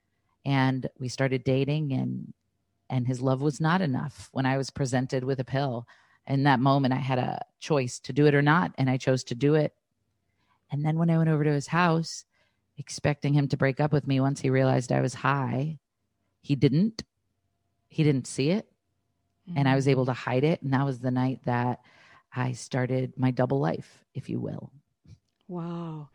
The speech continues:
Speaker 2: How old were you then, Tiffany?
Speaker 1: I was in my early, um, t-, I'd say twenty-four, twenty-five
Speaker 2: Okay.
Speaker 1: years old. Yeah. And, um,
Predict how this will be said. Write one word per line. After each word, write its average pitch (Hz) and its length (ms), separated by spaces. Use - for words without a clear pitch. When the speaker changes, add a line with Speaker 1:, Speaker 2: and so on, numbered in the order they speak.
Speaker 2:
How 269 160
old 277 240
were 254 100
you 226 160
then, 208 380
Tiffany? 233 420
Speaker 1:
I 170 140
was 214 140
in 185 60
my 151 220
early, 156 880
um, 135 760
t-, - 80
I'd - 140
say 156 340
twenty-four, 139 680
twenty-five 139 380
Speaker 2:
Okay. 131 80
Speaker 1:
years 135 140
old. 131 200
Yeah. 135 360
And, 139 240
um, 131 420